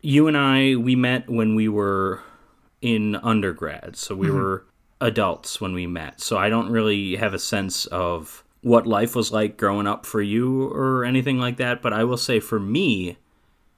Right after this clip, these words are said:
Speaker 1: I grew up with Steven Spielberg movies, like, more than anything else, and it was Jurassic Park, it was E T, it was
Speaker 2: Indiana
Speaker 1: Jaws,
Speaker 2: Jones.
Speaker 1: Indiana Jones, yeah. I would say, like, if, if I were to name, like, the five most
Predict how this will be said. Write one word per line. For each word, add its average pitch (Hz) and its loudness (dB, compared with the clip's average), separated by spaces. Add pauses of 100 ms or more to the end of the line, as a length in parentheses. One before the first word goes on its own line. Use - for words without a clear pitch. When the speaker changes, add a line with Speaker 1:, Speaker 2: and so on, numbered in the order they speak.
(440)
Speaker 1:
I 135 8
grew 131 6
up 117 -2
with 107 0
Steven 92 -4
Spielberg 65 -10
movies, - -18
like, - -10
more 101 0
than 90 -6
anything 92 -6
else, 87 -8
and 90 -6
it 87 -8
was 92 -8 (120)
Jurassic 107 2
Park, 95 2
it - -2
was 87 -6
E 101 -6
T, 92 -6
it 78 -6
was 85 -6
Speaker 2:
Indiana 135 -4
Speaker 1:
Jaws, 90 0
Speaker 2:
Jones. 85 -2 (640)
Speaker 1:
Indiana 98 -2
Jones, 87 -6
yeah. 82 -6 (220)
I 131 4
would 135 6
say, 131 2
like, 110 0
if, - -10 (120)
if 117 -2
I 110 0
were 107 0
to 104 -4
name, 101 -2
like, - -8
the 104 -4
five 101 0
most 98 -4